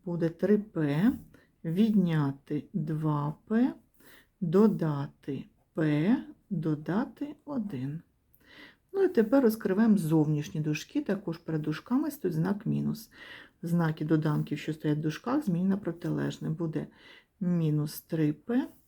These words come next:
додати два п, відняти п і відняти один. І зводимо тепер подібні доданки. Чотири п відняти три п — це буде п. П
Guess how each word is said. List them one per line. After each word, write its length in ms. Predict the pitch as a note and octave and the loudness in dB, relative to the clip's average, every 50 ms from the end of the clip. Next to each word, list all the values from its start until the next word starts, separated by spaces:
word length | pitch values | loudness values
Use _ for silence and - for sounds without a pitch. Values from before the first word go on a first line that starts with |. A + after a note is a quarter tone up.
| _ _ _ _ - _ _ _ _ - | _ _ _ _ -20 _ _ _ _ -6
додати 840 | E3+ D#3 F#3 G3+ F#3 D#3+ D#3+ D#3 C#3 C3+ - - _ - - - - _ _ | 0 2 4 4 4 4 2 0 0 -2 -4 -6 _ -10 -10 -10 -10 _ _
два 540 | - G3 D#3 E3+ D#3+ D#3 D#3 D3 C3+ C3+ - - _ | -6 -6 -4 -4 -2 -2 -2 0 -2 -4 -6 -8 _
п, 220 | - A3+ C4 D4+ - - _ _ _ _ _ _ - - - - _ _ _ - | -2 -2 -2 -2 -4 -8 _ _ _ _ _ _ -20 -20 -20 -20 _ _ _ -6
відняти 920 | D#3 E3 G3 G#3 G#3+ G3 F3 E3 D#3+ D3 C#3 C3+ - - - - C3+ - - _ _ _ _ _ | -2 0 0 2 2 2 2 2 2 0 0 -2 -4 -8 -10 -10 -10 -10 -12 _ _ _ _ _
п 400 | - D#3+ D3+ D3+ F3+ A#3 - - - _ _ _ _ _ | -2 0 2 2 2 0 0 -2 -8 _ _ _ _ _
і 100 | - G#3 | 0 2
відняти 580 | F#3+ E3+ F3 - A3+ D4 - - - - E3+ D#3 | 2 2 2 2 2 2 0 -2 -6 -8 -8 -8
один. 400 | D3 D3 - - C#3+ D#3 E3 - - - - - - - - _ _ _ | -8 -8 -8 -6 -6 -4 -6 -6 -10 -16 -20 -20 -20 -20 -20 _ _ _
І 100 | - G#4+ | 4 4
зводимо 480 | F#4+ C#4+ A3+ A3 C4 C4 C4+ A3+ G#3 G3 | 4 6 4 2 2 4 6 6 6 6
тепер 400 | G3+ - E3 - G#3+ A#3+ B3+ A3+ | 4 0 -2 -2 -2 -2 -2 -2
подібні 420 | - E3+ D#3+ E3 F#3+ F#3+ G#3 G3 | -2 -2 -2 -2 0 2 2 2
доданки. 800 | F3 - D3+ C#3+ C#3 C#3+ C#3+ C#3+ C#3+ D3 D#3 D#3 - - - - F3 - _ _ _ _ _ _ _ _ _ _ _ _ _ - - - - - - - _ _ | 2 2 -2 -4 -4 -4 -4 -4 -2 -4 -4 -6 -8 -12 -12 -12 -12 -14 _ _ _ _ _ _ _ _ _ _ _ _ _ -20 -20 -20 -20 -20 -20 -20 _ _
Чотири 520 | - - - B3+ A3+ - - A#3 G#3 G3 | -4 -2 0 0 2 2 4 4 4 4
п 240 | G3 - - F3 E3 | 2 0 -2 -2 0
відняти 380 | F3 F3 F3 F3 E3+ - F3 | 0 0 0 -2 -2 -2 -4
три 240 | E3 - - F3 D#3+ | -6 -4 -2 0 0
п — 180 | D#3 - D#3+ D#3 | 0 -2 -4 -6
це 180 | D#3 - - | -4 -4 -4
буде 240 | D#3+ E3 E3 D#3 D#3 | -2 -2 0 0 -2
п. 480 | D#3 - _ - D3+ D3+ D#3 G#3+ C4+ - - - _ - - - - - _ _ _ _ - | -2 -4 _ -6 -4 0 2 2 0 0 -4 -12 _ -20 -20 -20 -20 -20 _ _ _ _ 2
П 300 | A3+ G#3+ F#3 E3 E3+ | 2 4 4 2 0